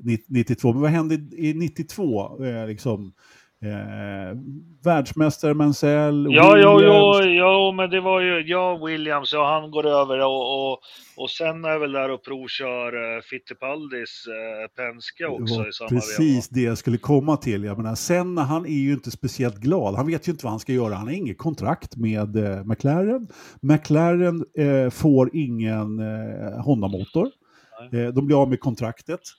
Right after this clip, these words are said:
Speaker 1: Var, och Senna var ju oerhört knuten till Honda då, på, på det sättet. Så att, eh, Paul Tracy är och testar på Firebird International Speedway i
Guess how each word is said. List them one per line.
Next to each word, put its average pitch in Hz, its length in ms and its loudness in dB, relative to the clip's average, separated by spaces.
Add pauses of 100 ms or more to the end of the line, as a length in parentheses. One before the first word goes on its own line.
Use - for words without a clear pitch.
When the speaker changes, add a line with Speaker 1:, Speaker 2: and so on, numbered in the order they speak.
(280)
Speaker 1:
Var, 135 520 -2
och 123 540 -2
Senna 131 240 -2
var 127 120 4
ju 120 120 6
oerhört 123 600 0 (180)
knuten 131 300 4
till 180 100 0
Honda 135 300 0
då, 165 200 0 (200)
på, 131 200 -6 (440)
på 131 60 -6
det 120 120 2
sättet. 135 400 -4
Så 160 80 2
att, 156 140 0
eh, 196 840 -18 (260)
Paul 214 280 6
Tracy 190 640 2 (640)
är 143 380 0
och - 180 -4
testar 127 760 -2 (140)
på 120 500 4 (260)
Firebird 170 640 0
International 127 640 -4
Speedway 139 540 -2
i 110 440 -4